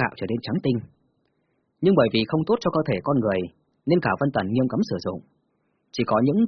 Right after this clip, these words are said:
tiểu thương không hợp pháp bí quá hóa liều mới bỏ cái loại phấn này vào trong gạo để nổi lên nấm mốc, sau đấy đưa ra thị trường, lợi nhuận vô cùng khủng khiếp. Bởi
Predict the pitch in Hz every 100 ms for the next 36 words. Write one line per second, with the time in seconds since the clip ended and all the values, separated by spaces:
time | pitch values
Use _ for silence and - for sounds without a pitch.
0 | - 139 95 - 156 147 160 147 113 -
1 | 165 226 _ 117 139 120 110 156 143 101
2 | 90 _ _ _ _ _ _ - 175 123
3 | 117 160 120 - 107 180 113 110 139 123
4 | 117 - 117 101 87 85 _ 110 127 90
5 | 117 113 110 202 - _ _ _ _ _
6 | _ _ - 143 117 165 175 151 143 -
7 | - 101 92 - _ - 127 131 123 127
8 | 135 113 - 95 - 196 - _ _ _
9 | _ _ _ _ _ _ _ _ _ _
10 | _ _ _ _ _ 101 123